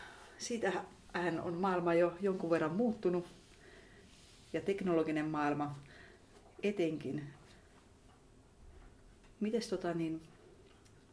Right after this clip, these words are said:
te näette, että miksi tää tieto- ja viestintäteknologia on teidän mielestä tärkeetä tämän päivän lapsille opettaa koulussa?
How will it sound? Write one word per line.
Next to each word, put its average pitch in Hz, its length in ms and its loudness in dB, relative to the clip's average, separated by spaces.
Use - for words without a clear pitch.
te 175 140 2
näette, 151 420 0
että 139 300 -4
miksi 208 300 -2
tää 147 140 0
tieto- 185 240 4
ja 139 160 0
viestintäteknologia 139 1400 -2
on 127 80 -4
teidän 135 260 -4
mielestä - 400 -8
tärkeetä 117 540 -6
tämän 139 260 -2
päivän 104 260 -4
lapsille - 500 -4
opettaa - 460 -8
koulussa? - 480 -10